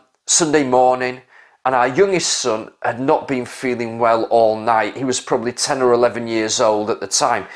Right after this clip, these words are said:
His, his ear was bright red and hot. The hole, the canal in the ear had completely closed up, and the glands in his neck were swollen. He was in a lot of pain.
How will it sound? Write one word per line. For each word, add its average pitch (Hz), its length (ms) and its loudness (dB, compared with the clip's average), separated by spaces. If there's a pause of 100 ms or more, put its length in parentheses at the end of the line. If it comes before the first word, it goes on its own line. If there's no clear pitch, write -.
(300)
His, - 440 -2
his - 380 -2
ear 165 480 4 (260)
was - 340 -2 (180)
bright 156 680 -2
red 117 480 -2
and 110 120 -6
hot. - 520 0
The 120 120 2
hole, 175 400 2
the 127 140 -2
canal 151 440 -2
in 135 100 0
the 123 180 0
ear 117 220 2 (240)
had 120 220 -2
completely 170 760 0
closed 135 840 0
up, 139 220 2
and 120 120 -4
the 117 180 2 (320)
glands 160 480 0
in 139 120 -2
his 120 200 -4
neck 147 220 -4
were 117 80 -8
swollen. 123 840 2
He 165 180 -4
was 196 140 0
in 135 100 -2
a 120 60 4
lot 131 220 2
of - 140 -12
pain. 107 380 -6